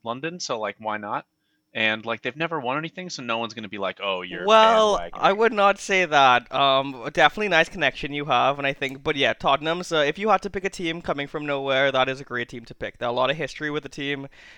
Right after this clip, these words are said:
Speaker 2: Definitely not a nobody team. They've, you know, Harry Kane, they won recently, but, you know,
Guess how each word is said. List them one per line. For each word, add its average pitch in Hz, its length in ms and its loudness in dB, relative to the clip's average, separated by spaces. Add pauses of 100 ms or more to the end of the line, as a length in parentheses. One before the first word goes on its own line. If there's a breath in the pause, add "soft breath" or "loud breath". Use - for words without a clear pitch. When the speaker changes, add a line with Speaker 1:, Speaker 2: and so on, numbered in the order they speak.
Speaker 2:
Definitely 156 340 2
not 214 280 4
a 185 100 4
nobody 160 460 -2
team. 175 380 -8
They've, 139 240 0
you 135 80 -8
know, 127 100 -2
Harry 131 320 0
Kane, 127 380 -2
they 131 100 -2
won 131 260 0
recently, 123 520 -8
but, 117 280 -6
you 120 60 -10
know, 110 140 -8